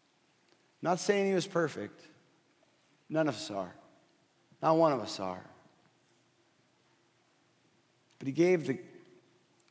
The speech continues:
gifts that he had to make a movement to, to improve the life of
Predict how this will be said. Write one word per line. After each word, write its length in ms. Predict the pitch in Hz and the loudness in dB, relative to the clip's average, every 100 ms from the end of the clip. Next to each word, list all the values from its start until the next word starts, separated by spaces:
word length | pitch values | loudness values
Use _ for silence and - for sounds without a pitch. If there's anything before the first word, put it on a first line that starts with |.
| _ | _
gifts 300 | - 185 - | -2 0 0
that 120 | - 147 | -6 -2
he 140 | 143 | 0
had 320 | 131 127 92 92 - - - _ _ _ _ _ _ - _ _ _ _ _ _ _ _ _ _ _ _ | 2 2 0 -6 -16 -20 -20 _ _ _ _ _ _ -20 _ _ _ _ _ _ _ _ _ _ _ _
to 120 | - 151 | -12 -6
make 180 | 156 | -4
a 40 | 156 | -2
movement 400 | 165 185 139 120 | 0 0 0 -4
to, 160 | 147 - - - - _ _ _ _ _ _ _ _ _ _ | -6 -6 -16 -20 -20 _ _ _ _ _ _ _ _ _ _
to 140 | - | -8
improve 440 | 143 - 196 226 196 | -8 -4 -4 -4 -6
the 100 | 135 | -4
life 420 | 135 175 156 - | -2 -2 -4 -8
of 440 | 110 98 - - | -10 -10 -12 -14